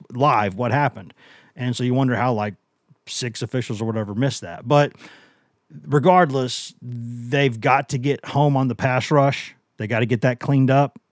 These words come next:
and they've got to find better solutions on the back end.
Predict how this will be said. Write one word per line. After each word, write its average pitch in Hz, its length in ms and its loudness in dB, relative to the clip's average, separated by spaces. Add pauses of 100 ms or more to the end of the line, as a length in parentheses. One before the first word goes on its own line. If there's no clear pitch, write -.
(140)
and 113 500 0
they've 104 300 -2
got 120 340 2
to 123 120 0
find 120 600 2 (640)
better 123 540 0
solutions 110 720 -2
on 107 160 0
the 107 60 0
back 104 340 -4
end. 82 380 -12